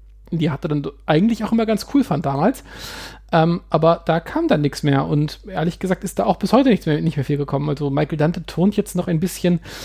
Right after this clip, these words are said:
im, äh, niederländischen Bereich rum. Äh, das ist zumindest mein letzter Stand. Da hat er irgendwie so letztes Jahr noch mal so ein paar Matches gehabt. Äh, und hatte auch noch mal, ich glaube, irgendwann vor zwei Jahren, ähm, ein paar, äh, singuläre Auftritte bei der W X W quasi. Aber ansonsten ist da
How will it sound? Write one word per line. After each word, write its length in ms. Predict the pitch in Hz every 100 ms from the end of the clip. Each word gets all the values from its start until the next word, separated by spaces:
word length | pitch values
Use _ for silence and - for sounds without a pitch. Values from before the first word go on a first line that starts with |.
| - -
im, 280 | 170 165 160
äh, 440 | 165 156 147 147
niederländischen 540 | 156 185 185 175 165 151
Bereich 360 | 151 160 -
rum. 240 | 214 302 254
Äh, 140 | 190 165
das 120 | 139
ist 140 | 160
zumindest 280 | - 151 139
mein 120 | 147
letzter 260 | 151 - 147
Stand. 300 | - 156 240
Da 80 | 190
hat 140 | 160
er 80 | 160
irgendwie 240 | 156 147
so 100 | 147
letztes 340 | - 147 - -
Jahr 120 | 202
noch 80 | 196
mal 100 | 190
so 80 | 190
ein 40 |
paar 120 | 175
Matches 320 | 190 185 208
gehabt. 320 | - 214 285 - - - - - -
Äh, 280 | 185 165 160 -
und 120 | - 160
hatte 180 | -
auch 140 | - 151
noch 80 | 160
mal, 160 | 151
ich 80 | 135
glaube, 240 | 156 147
irgendwann 420 | 170 170 190 160 160
vor 220 | - -
zwei 300 | - - 160
Jahren, 520 | 180 170 170 170 170 - - -
ähm, 600 | - 151 156 156 151 156 147 -
ein 260 | 151 160 160
paar, 460 | - 151 151 160 165 175 160 - -
äh, 80 | 175
singuläre 540 | 151 170 175 160 151
Auftritte 420 | 165 165 - 165
bei 80 | 151
der 160 | 151 143
W 80 | 151
X 220 | - -
W 120 | 170
quasi. 400 | - 208 208 208
Aber 140 | 165
ansonsten 440 | 156 151 180 - 185
ist 260 | 165 -
da 200 | 160 160